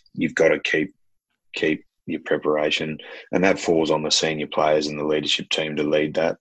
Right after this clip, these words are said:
So, uh, you know, very conscious of that in that week. And in the game, you know, we went out there and played as well as we could.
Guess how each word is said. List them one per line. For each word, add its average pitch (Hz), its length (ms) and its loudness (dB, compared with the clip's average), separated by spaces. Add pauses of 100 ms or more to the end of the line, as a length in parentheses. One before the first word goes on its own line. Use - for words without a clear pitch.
So, 76 460 0 (1080)
uh, - 240 -4 (180)
you - 120 -8
know, 80 100 -4
very 78 260 -2
conscious 76 440 -4
of 78 80 -2
that 78 160 -2
in 78 80 -10
that 78 180 -8
week. 80 240 0
And 78 180 -6 (380)
in 131 140 4
the 85 100 2
game, 82 600 0
you 82 100 -6
know, 85 100 -4
we 87 140 4
went 82 160 2
out 82 160 2
there 80 180 4
and 76 120 -4
played 80 280 2
as 78 140 -2
well 80 200 4
as 76 120 -2
we 76 120 -2
could. 78 380 0